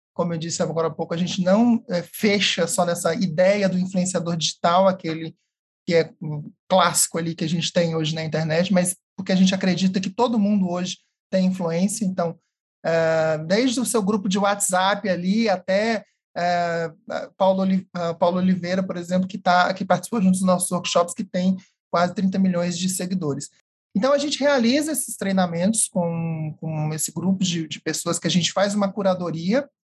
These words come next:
convida essas pessoas pra participar e traz, é, oferece pra elas um,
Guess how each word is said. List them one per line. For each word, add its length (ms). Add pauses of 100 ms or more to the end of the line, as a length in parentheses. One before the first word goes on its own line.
(160)
convida 580
essas 220
pessoas 440
pra 140
participar 760 (640)
e 100
traz, 600
é, 220
oferece 680
pra 180
elas 420
um, 320